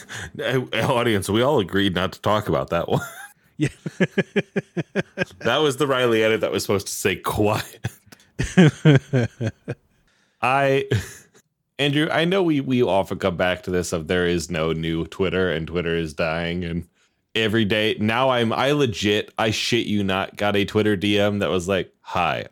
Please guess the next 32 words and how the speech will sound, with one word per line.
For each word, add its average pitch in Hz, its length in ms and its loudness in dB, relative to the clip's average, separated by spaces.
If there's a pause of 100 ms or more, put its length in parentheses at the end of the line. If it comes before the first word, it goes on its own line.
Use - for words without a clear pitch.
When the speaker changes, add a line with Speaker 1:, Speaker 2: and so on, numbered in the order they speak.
Speaker 1:
I 87 100 -2
am 90 120 0
the 87 80 0
prince 90 400 -4
of 85 100 2
an, 80 160 -2
of 82 280 -2
a 71 340 -2
European 85 500 -2
nation 82 380 -2
and 80 160 -6
I 78 100 -2
need 78 220 -6
your 85 120 -6
help 82 200 -4
to 78 80 -6
get 65 120 -2
money." 82 280 -2
And 78 100 -4
I 71 40 -6
was 73 100 -10
like, - 240 -12
"Wow, 82 340 0 (460)
we're, 101 200 -2
we're 104 240 -2
really, 101 360 0
we 101 240 0
are, 104 160 2
like, 92 240 -2
here, 87 420 -2
here, 62 360 -6
huh?" 87 300 0